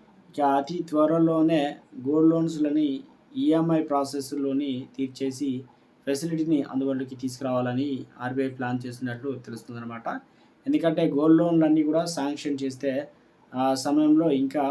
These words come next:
వాటిని తిరిగి కట్టే టైంలో కూడా చాలా ఇబ్బందులు అయితే ఎదురవుతాయన్నమాట. అవి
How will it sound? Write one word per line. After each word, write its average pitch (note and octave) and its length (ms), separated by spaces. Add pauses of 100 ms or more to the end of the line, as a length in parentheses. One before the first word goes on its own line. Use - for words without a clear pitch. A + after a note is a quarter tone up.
వాటిని C3 460 (140)
తిరిగి D3+ 440 (260)
కట్టే C#3 380
టైంలో C3+ 420
కూడా C#3 300 (1000)
చాలా D#3+ 400
ఇబ్బందులు C3+ 400
అయితే C3 200
ఎదురవుతాయన్నమాట. B2 760 (480)
అవి C3+ 160